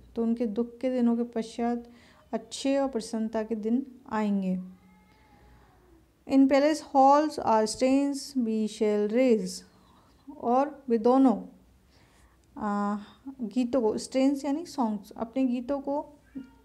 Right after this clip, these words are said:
अ, खुशी से और ऊंचे सुर में महलों में और हॉल्स में गाएंगे। "There all our songs shall flow", तो केवल उनके ही गीत वहाँ पर प्राकृतिक रूप से प्रभावित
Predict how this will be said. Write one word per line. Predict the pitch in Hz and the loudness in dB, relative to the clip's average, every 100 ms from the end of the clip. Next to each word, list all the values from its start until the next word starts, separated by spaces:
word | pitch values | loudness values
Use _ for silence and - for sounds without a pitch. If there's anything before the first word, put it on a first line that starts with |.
| 302 | -6
अ, | 233 220 - | -4 -4 -6
खुशी | 269 269 311 | -6 -2 -2
से | 302 294 294 311 - | -2 -4 -4 -6 -10
और | - 226 | -4 0
ऊंचे | 240 269 294 320 | 2 0 -2 -4
सुर | 262 226 226 | -2 -4 -2
में | 226 247 262 - - _ _ _ _ - 233 - _ | -2 -2 -4 -12 -20 _ _ _ _ -14 -14 -14 _
महलों | 233 226 240 240 262 | 2 6 6 6 4
में | 262 262 262 | 2 2 2
और | 262 262 | 0 0
हॉल्स | 233 233 220 226 226 247 | -2 -2 0 -2 -4 -4
में | 269 - - - | -4 -6 -18 -14
गाएंगे। | 214 240 247 247 226 190 - - _ _ _ _ - | 0 2 4 4 4 0 -8 -14 _ _ _ _ -4
"There | 208 208 208 202 202 196 - 240 | 0 2 0 -2 -4 -6 -6 -2
all | 247 262 277 | 2 2 2
our | 240 208 196 196 | 0 -2 -2 -4
songs | 247 269 269 | 0 2 0
shall | 269 - - 226 196 190 196 - | -2 -12 -10 -4 -4 -4 -8 -4
flow", | 247 208 202 - _ _ _ | -2 -2 -4 -14 _ _ _
तो | 233 247 240 | -4 -4 -2
केवल | 233 220 240 | -2 0 -2
उनके | 262 240 214 202 226 | -4 -6 -8 -4 -4
ही | 214 220 | -2 -4
गीत | 196 185 233 269 262 | -6 -4 -2 -2 -6
वहाँ | 226 208 190 190 | -8 -8 -8 -8
पर | 233 | -6
प्राकृतिक | 240 226 202 196 202 - 202 202 | -6 -6 -8 -10 -14 -12 -12 -10
रूप | 196 | -12
से | 196 - 262 294 - - _ _ - | -10 -6 -6 -6 -14 -20 _ _ -2
प्रभावित | 226 214 202 208 240 277 | 0 0 -2 -2 -4 -6